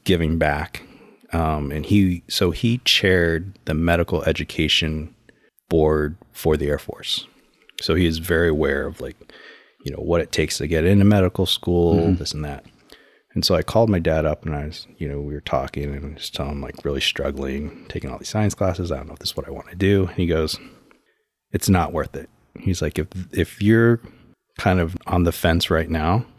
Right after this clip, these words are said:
Speaker 2: Yeah.
Speaker 1: he's like, "not worth it." You know, medicine's changing. It's not what it used to be. It's not like, "Oh, I'm gonna become a doctor and just roll in the dough, right?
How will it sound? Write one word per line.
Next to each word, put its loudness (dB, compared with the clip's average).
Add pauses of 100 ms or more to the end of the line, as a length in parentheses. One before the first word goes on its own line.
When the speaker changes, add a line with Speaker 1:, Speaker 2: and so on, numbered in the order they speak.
(160)
Speaker 2:
Yeah. 4 (480)
Speaker 1:
he's 2
like, 0 (580)
"not 2
worth -4
it." -12 (400)
You -2
know, 0
medicine's 4
changing. -2
It's -6
not 0
what 2
it -6
used -4
to -4
be. -2
It's -8
not -2
like, -4
"Oh, 6
I'm 4
gonna 2
become 0
a 0
doctor -4
and -8 (500)
just -4
roll 2
in -2
the 2
dough, 0
right? -2